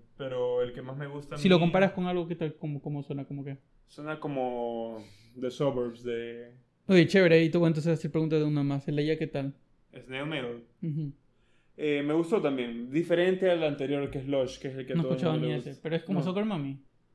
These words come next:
Speaker 1: Mm, sí, el, eh, sí, pero no el Soccer Mommy que tú conoces. Es más como Soccer Mommy clean y menos como Soccer Mommy Color Theory.
Speaker 2: Que más folk.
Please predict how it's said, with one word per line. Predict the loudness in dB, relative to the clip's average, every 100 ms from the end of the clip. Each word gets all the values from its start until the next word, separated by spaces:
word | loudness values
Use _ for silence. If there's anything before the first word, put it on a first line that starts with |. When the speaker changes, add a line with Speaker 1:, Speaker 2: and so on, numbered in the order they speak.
| _ _ _ _
Speaker 1:
Mm, | -14 -12 -10 -8 -6 -6 -8 -10 -12 -14 -14 -12
sí, | -10 -8
el, | -8
eh, | -8 -8 -10
sí, | -12 -8 -8
pero | -6 -6 -6
no | -6
el | -10
Soccer | -10 -10 -8
Mommy | -6 -8
que | -8
tú | -10
conoces. | -8 -10 -12 -12
Es |
más | -8 -8
como | -6 -6 -6
Soccer | -6 -6 -4
Mommy | -4 -4
clean | -4 -4 -4 -6 -12 -18 -20 -12
y | -8
menos | -6 -6 -8
como | -10 -14
Soccer | -12 -12 -12
Mommy | -12 -12 -14
Color | -10 -10 -12
Theory. | -14 -18 -18 -20 _ _
Speaker 2:
Que | -8
más | -6 -4 -6 -6 -8 -6
folk. | -6 -6 -10